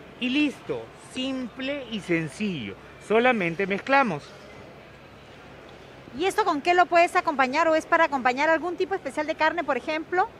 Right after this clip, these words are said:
Speaker 1: Viene sola, la ensalada viene sola o podría acompañar algún tipo de carne o podríamos ponerle pollito, pues como en la siguiente ensalada que vamos a preparar.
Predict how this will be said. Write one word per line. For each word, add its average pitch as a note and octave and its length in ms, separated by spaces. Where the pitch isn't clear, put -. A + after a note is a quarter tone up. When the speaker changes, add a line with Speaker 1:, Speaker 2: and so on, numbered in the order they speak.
Speaker 1:
Viene B3+ 300
sola, G3+ 680
la G#3+ 120
ensalada F3+ 500
viene F#3 300
sola A3+ 540
o A3 40
podría F3+ 300
acompañar F#3+ 420
algún F#3 300
tipo F#3+ 400
de F#3 140
carne B3 560
o A3 60
podríamos F#3 480
ponerle E3 440
pollito, G#3+ 500
pues F#3+ 120
como E3+ 160
en D3 80
la C#3 60
siguiente F#3 420
ensalada F#3 500
que E3 120
vamos F3 260
a F#3 40
preparar. C3 360